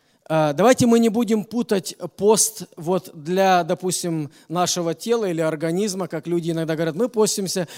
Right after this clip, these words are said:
один раз в неделю, просто не кушаем». Для того, чтобы как-то, ну, освободить свое тело, желудок, дать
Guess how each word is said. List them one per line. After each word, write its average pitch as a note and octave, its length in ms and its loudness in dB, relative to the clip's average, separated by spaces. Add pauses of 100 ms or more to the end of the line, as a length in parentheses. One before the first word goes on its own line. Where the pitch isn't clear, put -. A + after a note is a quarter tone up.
(120)
один F3 320 0
раз G3 240 0
в - 20 -6
неделю, F3 380 0
просто F#3+ 360 -2
не F#3+ 200 2
кушаем». C3+ 800 -6 (600)
Для E3+ 160 -2
того, G3 240 0
чтобы F3 280 -6
как-то, E3 340 -8
ну, E3 280 -10 (180)
освободить E3+ 640 -6
свое D#3 440 -8
тело, B3 360 -4
желудок, G3+ 520 -6
дать E3+ 320 -6